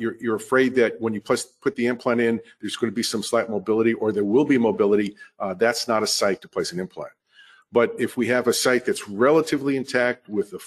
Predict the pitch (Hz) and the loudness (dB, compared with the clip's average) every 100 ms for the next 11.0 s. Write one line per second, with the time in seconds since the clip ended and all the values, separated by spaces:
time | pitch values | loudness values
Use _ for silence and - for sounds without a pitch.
0 | - 120 135 135 127 127 113 110 107 - | 0 2 2 4 4 4 2 -2 -2 -4
1 | 107 107 95 - 113 113 113 113 120 113 | -4 -4 -6 0 2 4 4 4 0 0
2 | 117 113 - _ - - _ 110 110 104 | 0 0 -4 _ -20 -20 _ -4 -2 0
3 | 107 123 - 127 131 131 139 123 123 120 | 0 -2 0 -2 0 -2 -4 0 2 2
4 | 104 - 117 113 117 113 120 - - _ | -4 -2 0 2 2 0 -2 -8 -20 _
5 | - 98 90 123 - 127 127 - 123 117 | -10 -10 0 0 2 0 0 -2 -4 0
6 | 113 117 113 117 104 120 113 113 98 - | 2 4 2 0 0 0 0 -4 -4 0
7 | 127 - _ - - - 143 156 160 - | 0 -2 _ -20 -18 -4 -2 0 -2 0
8 | 98 90 - 87 147 180 90 60 - _ | -2 -2 -10 -2 0 0 -2 -4 -8 _
9 | _ _ _ _ - 123 - - 123 117 | _ _ _ _ 2 2 2 -2 0 0
10 | - - 226 226 202 _ - 151 147 | 0 0 0 0 -6 _ 0 0 2